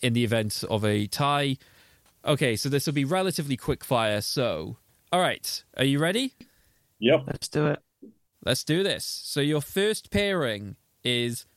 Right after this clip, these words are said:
Speaker 1: Ashburn and Mullins.
Speaker 3: Hmm.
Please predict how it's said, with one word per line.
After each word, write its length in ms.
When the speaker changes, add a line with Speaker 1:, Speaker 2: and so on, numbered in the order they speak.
Speaker 1:
Ashburn 640
and 180
Mullins. 840
Speaker 3:
Hmm. 420